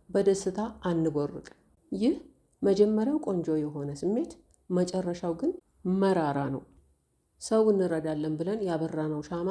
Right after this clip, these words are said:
ቀልጦ እስከሚያልቅ ድረስ አይተውንም፣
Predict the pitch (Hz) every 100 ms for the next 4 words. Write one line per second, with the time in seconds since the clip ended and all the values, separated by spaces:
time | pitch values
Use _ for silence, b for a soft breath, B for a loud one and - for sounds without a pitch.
0 | 190 - 190 185 185 254 - - 196 -
1 | - 190 180 170 156 - - 208 - -
2 | _ _ _ _ - 185 165 165 - 156
3 | 147 143